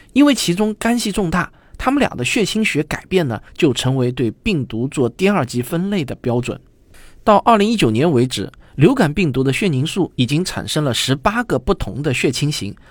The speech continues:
而另一个刺突蛋白神经氨酸酶也产生了十一个。根据这种分型，一九一八年版的流感病毒呢，是H E N一型，其中 H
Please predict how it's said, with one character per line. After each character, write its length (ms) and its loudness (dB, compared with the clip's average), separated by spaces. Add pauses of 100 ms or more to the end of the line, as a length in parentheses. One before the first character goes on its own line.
(200)
而 140 2
另 240 4
一 80 2
个 100 2
刺 220 0
突 140 -2
蛋 200 -2
白 240 0 (140)
神 240 0
经 160 2
氨 100 0
酸 160 0
酶 240 -2 (140)
也 180 0
产 280 -6
生 160 -4
了 80 -4
十 200 -4
一 140 -4
个。 220 -6 (360)
根 140 2
据 140 2
这 120 2
种 140 0
分 160 0
型， 260 0 (260)
一 120 0
九 160 4
一 100 -2
八 180 -4
年 180 0
版 200 -4
的 60 -4
流 160 0
感 180 -6
病 200 -4
毒 160 -8
呢， 160 -2
是 200 -2 (200)
H 480 -2
E 240 -4
N 220 2
一 180 -4
型， 240 -8 (400)
其 160 2
中 180 2
H 400 2